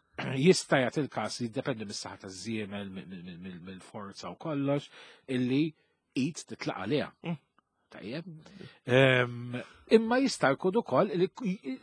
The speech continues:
Speaker 1: i-, ġogi kollha jiġu żlugati.
Speaker 2: Ah,
Speaker 1: Tajjeb?
Speaker 2: ah.
Speaker 1: U mbagħad, em, ki-, ġieli,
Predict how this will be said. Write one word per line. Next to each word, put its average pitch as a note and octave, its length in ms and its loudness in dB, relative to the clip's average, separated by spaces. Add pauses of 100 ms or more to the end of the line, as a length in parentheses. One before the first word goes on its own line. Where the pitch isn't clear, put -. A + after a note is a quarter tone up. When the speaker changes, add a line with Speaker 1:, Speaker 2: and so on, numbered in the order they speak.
Speaker 1:
i-, C4 160 -6 (120)
ġogi D3+ 420 4
kollha A#3 300 2
jiġu F#3 240 0
żlugati. D3 560 2 (420)
Speaker 2:
Ah, - 60 -10
Speaker 1:
Tajjeb? D#3 420 2
Speaker 2:
ah. C3 200 -6 (540)
Speaker 1:
U B3+ 80 0
mbagħad, G#3+ 520 4 (520)
em, C3 600 2 (1300)
ki-, A3 280 2
ġieli, B2+ 560 4